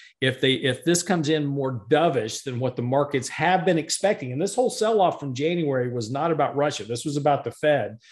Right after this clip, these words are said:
and, you know, prepping for that meeting. So if they come in any more dovish than what the markets have been already anticipating, we're gonna have a fairly strong rally. I mean, you know, the markets could literally get back to, to all-time highs,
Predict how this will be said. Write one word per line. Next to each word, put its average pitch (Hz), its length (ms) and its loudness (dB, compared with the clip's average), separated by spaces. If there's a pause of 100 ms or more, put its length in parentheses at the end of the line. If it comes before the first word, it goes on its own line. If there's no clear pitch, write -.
(500)
and, 139 480 2 (220)
you 127 80 0
know, 120 100 2
prepping 160 560 2
for 135 120 -4
that 123 240 -2
meeting. 139 420 -2 (400)
So 147 260 4
if 127 140 -4
they 190 140 0
come 233 260 -2
in 170 340 0
any 202 320 -2
more 190 280 0
dovish 151 440 0
than 135 300 -4
what 139 240 0
the 131 80 -6
markets 139 400 -2
have 123 100 -6
been 127 160 -2
already 135 240 0
anticipating, 117 640 -4
we're 151 120 0
gonna 269 100 -4
have 226 140 -6
a 165 40 -6
fairly 170 440 2
strong 139 320 -4
rally. 135 320 4
I - 20 0
mean, 127 360 -4
you 143 120 -4
know, 123 60 -6
the 123 100 -4
markets 165 360 0
could 131 140 -6
literally 139 440 2
get 127 180 -2
back 120 220 -2
to, 117 200 -10 (100)
to 120 140 0
all-time 123 400 -2
highs, 127 460 -2